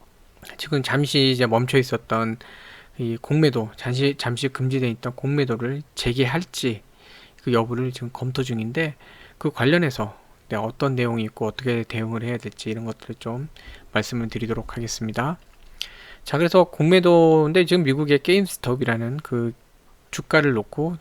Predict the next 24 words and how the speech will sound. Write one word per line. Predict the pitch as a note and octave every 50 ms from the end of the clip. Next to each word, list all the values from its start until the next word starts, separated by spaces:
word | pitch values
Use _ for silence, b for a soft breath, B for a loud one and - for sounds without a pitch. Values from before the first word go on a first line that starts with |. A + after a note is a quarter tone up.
| -
뭐, | - C3 A2+ A2 A2+ -
개인하고 | - - A#2+ C3 D3 D3+ C#3 B2 A#2 B2 C#3 D#3+ F3+ B B B B B B B B B B B B _
그 | - - A#2+ A2+
헤지펀드 | G#2+ C#3 F3 G#3 G3+ - E3 D3+ C#3+ C3+
세력이 | - - E3 E3+ D3 C#3+ B2 A#2 B2+ D3+ E3+ - _ -
좀 | - B2+ A#2+ A#2+ A#2 A#2 A#2+ A#2+ A#2 A#2+ - - - - -
전쟁이죠. | - - C3+ D3+ F#3+ G3+ F#3+ C#3+ B2 - D3 D#3 D#3+ D3+
네, | C#3 B2
한바탕 | B2 B2 C#3+ E3 D#3+ D#3+ - D#3 D3
붙은 | C3+ - C3 - - C3+ B2 B2 D3 D#3
그런 | - - C3 B2
상태고요. | - - D3 - - B2+ C3+ D#3 B2+ D#3+ F#3+ - _ _ _ B B B B B B B B B B B B B B
자, | - E3+ D#3+
그래서 | F3 F3+ F3 E3+
공매도가 | - - D3+ E3 G3+ A3 A3 G#3 F#3+
뭔지 | D3+ B2 A#2 A2 A#2 A#2+ C3+ E3+ F#3+ -
좀 | - C3+ A#2+ A#2+ A#2+ A#2+ B2
보면은, | - C3 B2 B2+ D3 F3+ F3+ C#3+ B2+ B2+ - - - -
공매도는 | - - D#3 F3 G3+ G#3 G3+ F#3+ D3+ C3+ C3+ C#3+ D3+ C#3 A#2+ A2+ B B B B B B
한마디로 | B - F#3+ G3+ G#3+ F#3+ F3+ C#3+ - A#2 A#2
주식을 | - - - C#3+ - - F3 E3+ E3 E3
먼저 | C#3+ A#2+ B2+ B2+ B2+ C#3+ C3+
매도를 | A#2+ A2+ G#2+ - B2+ A#2+ C3 B2
하고 | - - - - E3 C#3+ B2+ -